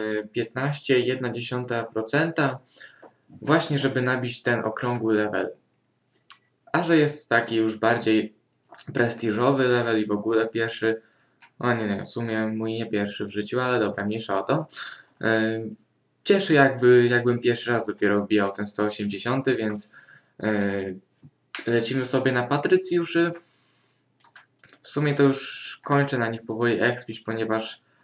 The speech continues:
tutaj na tych pierwszych poziomach, y, są grupki co najwyżej chyba podwójna, albo jest jedna potrójna, czy tam dwie, a reszta jest, y, bez obstaw. Parę poziomów niżej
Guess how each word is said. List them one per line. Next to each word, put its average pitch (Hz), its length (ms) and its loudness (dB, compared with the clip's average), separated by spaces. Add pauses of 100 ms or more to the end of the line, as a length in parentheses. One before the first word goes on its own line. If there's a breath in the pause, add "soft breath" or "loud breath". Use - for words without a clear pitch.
(140)
tutaj 135 260 2
na 117 100 2
tych - 220 -10
pierwszych 135 360 -2
poziomach, 113 640 -2 (640)
y, 101 40 -4
są 113 240 -4
grupki 120 600 -2 (920 loud breath)
co 131 140 -2
najwyżej 131 480 2
chyba 120 180 -4
podwójna, 131 600 2
albo 117 220 -2
jest 117 220 -2
jedna 123 220 -2
potrójna, 127 560 -2
czy - 120 -12
tam 107 180 -6
dwie, 107 340 0 (400 soft breath)
a 110 100 -2
reszta 127 300 2
jest, 123 360 0
y, 110 300 2
bez 110 220 2
obstaw. 110 500 -2 (420 soft breath)
Parę 139 200 4
poziomów 135 440 0
niżej 131 540 0